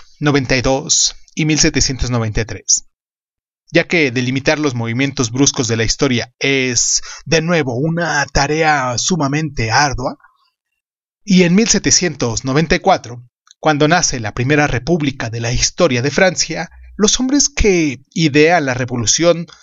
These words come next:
tratan de crearla y protegerla utilizando los medios que habían denunciado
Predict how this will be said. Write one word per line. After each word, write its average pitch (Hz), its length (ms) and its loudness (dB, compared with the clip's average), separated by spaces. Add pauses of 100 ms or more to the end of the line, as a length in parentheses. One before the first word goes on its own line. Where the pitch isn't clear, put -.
(200)
tratan 247 320 0
de 262 120 0
crearla 180 640 0
y 165 60 0
protegerla 190 720 0
utilizando 226 560 2
los 185 300 -2
medios 196 440 2
que 180 100 0
habían 180 280 2
denunciado 180 640 -2